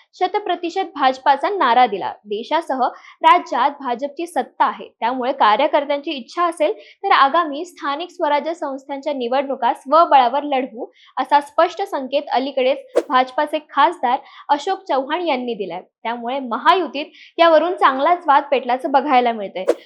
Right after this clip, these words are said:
दुसरीकडे शिंदे गटानेही आपण स्वबळावर निवडणुका लढवू शकतो असा इशारा दिलाय, परंतु किमान मुंबई मनपा जिंकण्यासाठी तरी भाजपाला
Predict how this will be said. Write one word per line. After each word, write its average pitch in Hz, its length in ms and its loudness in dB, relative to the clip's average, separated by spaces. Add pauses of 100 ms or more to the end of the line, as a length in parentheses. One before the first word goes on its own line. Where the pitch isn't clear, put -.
(100)
दुसरीकडे 339 520 2
शिंदे 330 300 -4
गटानेही 320 560 -4
आपण 277 280 0
स्वबळावर 294 800 4
निवडणुका 262 500 -2
लढवू 254 360 -4
शकतो 277 380 -4
असा 269 240 -2
इशारा 240 400 -4
दिलाय, 202 240 -10 (360)
परंतु 392 520 2
किमान 320 460 -4
मुंबई 277 420 -2
मनपा 294 400 -4
जिंकण्यासाठी 269 720 -6
तरी 269 200 -4
भाजपाला 240 640 -4